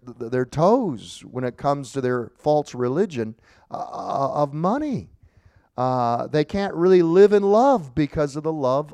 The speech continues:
of money, the root of all evil. Recently, Yahoo News reported that, uh, M I T researchers, not Bible prophets, researchers from M I T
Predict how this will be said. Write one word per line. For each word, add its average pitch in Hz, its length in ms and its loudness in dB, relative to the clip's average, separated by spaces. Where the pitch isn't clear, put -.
of 160 220 -6
money, 180 400 -6
the 131 140 -2
root 160 400 -2
of 151 160 -2
all 156 460 2
evil. 190 640 -8
Recently, 170 520 2
Yahoo 156 560 2
News 147 440 4
reported 135 600 0
that, 120 540 -2
uh, 120 420 0
M 160 240 -2
I 147 160 -2
T 175 260 -2
researchers, 123 960 -4
not 113 320 -8
Bible 160 320 -2
prophets, - 800 -8
researchers 143 540 -6
from 131 300 -10
M 156 180 -4
I 156 200 0
T 151 560 -8